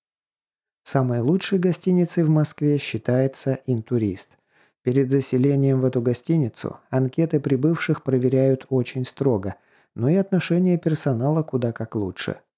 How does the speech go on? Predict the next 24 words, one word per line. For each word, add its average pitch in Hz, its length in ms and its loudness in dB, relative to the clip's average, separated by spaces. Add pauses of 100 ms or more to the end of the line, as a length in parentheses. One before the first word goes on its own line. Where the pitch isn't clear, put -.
(380)
Но 160 220 2
нам 135 340 2
туда 117 360 -2
не 117 140 -2
надо. 101 460 -6 (260)
Эта 123 320 0
гостиница — 120 840 -2 (100)
вотчина 110 680 -4
К - 140 -14
Г 113 140 -2
Б. 104 300 -2 (560)
Среди 135 440 0
сотрудников 135 760 0
этого 127 360 0
отеля 123 580 -2
К 135 100 -2
Г 131 140 0
Бшники 123 560 -4
всегда 147 400 -2
вербовали 143 560 0
в 135 80 -4
свои 127 340 2
ряды 127 320 2
агентов, 117 680 -4